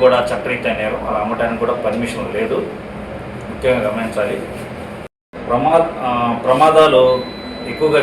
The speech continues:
జరిగి ఉన్నాయి మన జిల్లాలో కూడా, ముఖ్యంగా గమనించాలి. ఆ, చాలామంది వివిధ జిల్లాల్లో కానీ చూస్తూ ఉంటే మన స్టేట్లో చాలా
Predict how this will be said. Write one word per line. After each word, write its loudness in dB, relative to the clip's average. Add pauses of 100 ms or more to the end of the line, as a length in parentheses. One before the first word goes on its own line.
జరిగి 2
ఉన్నాయి -2
మన 0 (240)
జిల్లాలో 2
కూడా, 0 (1160)
ముఖ్యంగా -2 (100)
గమనించాలి. 0 (580)
ఆ, -2 (420)
చాలామంది 0 (480)
వివిధ -6 (120)
జిల్లాల్లో 2 (100)
కానీ -2 (240)
చూస్తూ -6 (120)
ఉంటే 0 (720)
మన -6 (140)
స్టేట్లో -4
చాలా 0